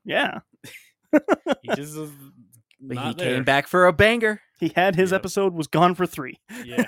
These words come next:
Speaker 1: <laughs>
Speaker 2: Um, there was a scene in the opening crawl that w-, none of us remembered seeing.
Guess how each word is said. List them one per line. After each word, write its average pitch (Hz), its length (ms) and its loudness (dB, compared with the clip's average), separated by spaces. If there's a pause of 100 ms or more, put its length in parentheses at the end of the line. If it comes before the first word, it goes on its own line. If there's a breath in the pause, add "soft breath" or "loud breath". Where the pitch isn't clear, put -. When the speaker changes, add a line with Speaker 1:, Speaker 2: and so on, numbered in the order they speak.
Speaker 1:
<laughs> - 440 -4 (760)
Speaker 2:
Um, 135 520 -10 (540)
there 127 140 -6
was 131 160 -4
a 135 100 -8
scene 156 500 -10 (160)
in 127 220 -14
the 123 260 -12 (120)
opening 131 460 -12
crawl 135 640 -10
that 123 360 -8
w-, 131 200 -20
none 127 300 -10
of 131 80 -10
us 139 180 -10
remembered 143 360 -10
seeing. 135 400 -12